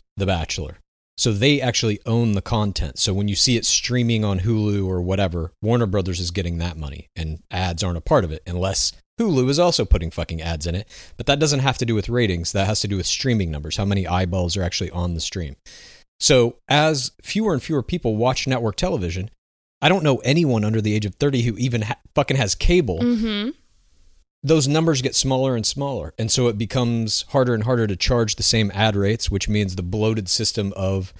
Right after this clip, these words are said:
Speaker 1: kind of bureaucrats at all the networks and studios that exist to make that advertising money, that has to start shrinking. And when those budgets get down small enough that there can't be a person who's making, you know, a hundred million dollars a year at the top of it all,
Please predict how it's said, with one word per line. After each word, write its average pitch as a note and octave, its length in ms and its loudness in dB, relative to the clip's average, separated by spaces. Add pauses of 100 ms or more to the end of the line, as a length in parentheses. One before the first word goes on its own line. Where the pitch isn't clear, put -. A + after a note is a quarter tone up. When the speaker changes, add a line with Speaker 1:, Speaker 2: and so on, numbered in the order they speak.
(340)
Speaker 1:
kind A#2 140 4
of F2+ 140 -2
bureaucrats A2 640 2
at A2 40 0
all G#2 120 2
the G2+ 80 0
networks G#2 400 -2
and F#2 80 -4
studios A#2 420 0
that F#2+ 100 -2
exist F#2 420 -2
to A#2+ 60 2
make A2 340 0
that A2 180 2
advertising A2+ 520 0
money, G2 280 0 (340)
that C#3+ 160 4
has C#3 200 2
to A#2+ 60 0
start G#2 280 0
shrinking. F#2 420 -2 (240)
And A2+ 140 0
when A#2+ 80 2
those G#2+ 160 0
budgets C#3+ 440 0
get A2+ 320 -2
down A2+ 220 2
small E3+ 400 -2
enough E2+ 400 -6 (240)
that A2 140 -2
there A2+ 100 0
can't C#3+ 320 0
be B2 100 0
a A#2 60 0
person A2 480 -4 (240)
who's A2 160 -2
making, A2 420 -2
you A2 80 -2
know, F#2 220 -4 (260)
a G#2+ 60 -8
hundred A#2 320 -2
million A#2 300 -2
dollars A2+ 360 -2
a G#2 60 -8
year G#2+ 380 -4
at G2+ 160 -10
the G2+ 60 -12
top D3 280 -8
of F#2+ 140 -8
it F#2 80 -8
all, F2+ 260 -10